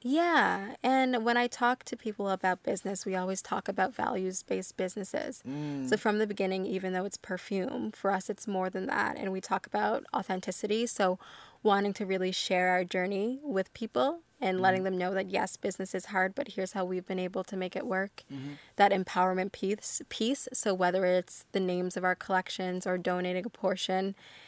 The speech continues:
Speaker 1: uh, it's about being inclusive. We are women of color, so that's important. And women of color you don't often see in the beauty space, especially starting companies. And then
Speaker 2: Mm.
Speaker 1: impact, again, back to how we can make a difference in the world.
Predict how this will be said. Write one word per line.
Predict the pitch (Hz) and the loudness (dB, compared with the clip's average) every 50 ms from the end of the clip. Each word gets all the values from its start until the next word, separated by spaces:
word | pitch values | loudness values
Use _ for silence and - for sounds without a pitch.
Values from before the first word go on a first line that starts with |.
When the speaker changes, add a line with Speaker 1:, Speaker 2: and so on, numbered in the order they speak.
| - - - - - | -20 -20 -16 -4 2
Speaker 1:
uh, | 214 202 185 196 | 6 6 6 6
it's | 202 196 - | 6 4 6
about | 214 202 | 6 6
being | 202 208 196 190 | 6 6 4 4
inclusive. | 185 185 - - 190 196 - - 254 254 247 233 | 2 0 0 2 2 2 2 4 4 4 4 4
We | 220 202 | 2 4
are | 196 185 185 | 6 6 6
women | 185 190 190 190 190 | 4 4 2 0 0
of | 185 185 - | -2 -4 -4
color, | - - 196 185 196 226 262 262 | -4 0 2 4 4 4 2 2
so | - - | 0 0
that's | 220 196 - | -2 -2 -2
important. | 196 196 - - - - 208 226 254 - - | -4 -4 -2 0 -2 0 0 -2 -2 -2 -2
And | - 208 196 185 | -2 -2 -2 0
women | 196 196 196 196 | 0 0 2 0
of | 196 196 | -2 -2
color | - - 196 190 | -2 0 0 2
you | 190 190 | 2 2
don't | 185 190 190 | 0 0 0
often | 185 185 - - 196 196 | 0 -2 -2 -2 -4 -4
see | - - 214 233 | -2 -2 -2 0
in | 262 | 0
the | 233 - | 0 -2
beauty | - 214 196 202 214 | -2 -4 -6 -4 -4
space, | - - - - - - | -4 -2 -2 -2 -2 0
especially | - - - - 196 185 - - 202 | 0 0 0 0 0 -2 0 -2 -2
starting | - - 208 202 185 185 202 | -2 -2 -2 0 0 -2 -2
companies. | - - 196 214 - 202 262 - - 247 - - - - | 0 -2 -2 0 -2 -4 -4 -6 -6 -8 -10 -10 -12 -10
And | 247 254 262 262 262 262 247 220 196 | -10 -8 -6 -6 -6 -4 0 2 2
then | 190 - | 2 2
Speaker 2:
Mm. | - 185 | 2 0
Speaker 1:
impact, | 180 - - 202 - - - - - | 0 2 4 4 4 4 2 -2 -10
again, | - 202 185 190 185 185 | -6 -2 0 0 0 2
back | - 190 202 196 - - | 6 6 6 6 6 2
to | - 190 | -4 -4
how | 185 - 208 233 269 285 | -2 0 2 2 2 2
we | 392 285 269 | 2 -2 -4
can | - 208 180 | -4 -2 -2
make | 180 180 180 202 | -2 -2 -2 -4
a | |
difference | - 185 185 - 220 196 196 - | -4 -4 -4 -4 -6 -6 -6 -4
in | 190 190 | -4 -4
the | 185 | -4
world. | - - - - - 269 - - | -4 -4 -4 -4 -6 -8 -12 -14